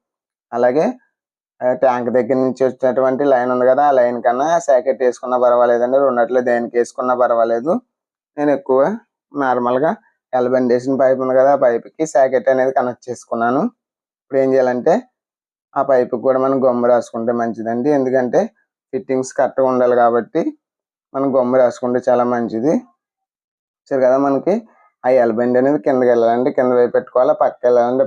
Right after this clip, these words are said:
పక్క వైపు పెట్టుకోవాలి. కానీ నేను ఏం చేస్తానంటే పైకి వెళ్ళాలి కాబట్టి పై వైపు పెట్టుకున్నానండి. ఇప్పుడు దానికి ఇంకా ఎక్స్‌టెన్షన్ చేయాలి కదా,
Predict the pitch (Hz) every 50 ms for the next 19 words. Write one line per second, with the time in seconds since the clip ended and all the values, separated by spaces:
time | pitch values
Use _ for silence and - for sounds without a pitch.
0 | 135 127 127 - 120 120 120 120 113 127 120 - _ - 120 123 120 123 127 131
1 | 135 135 127 123 120 120 120 120 113 - - 120 120 120 120 110 151 160 - -
2 | 127 120 123 120 135 131 131 131 127 123 131 123 123 120 120 - - 170 226 254
3 | 254 _ _ _ _ _ _ _ _ _ _ _ - 123 123 123 131 131 135 131
4 | 135 131 110 - - 123 117 117 120 120 117 117 117 120 147 170 254 262 - _
5 | _ _ _ - 123 113 131 127 127 131 123 127 123 - 170 190 262 285 - _
6 | _ _ _ _ _ _ _ - - - _ 127 - - 156 156 139 - - -
7 | - 127 127 127 139 131 113 123 123 123 127 127 117 120 123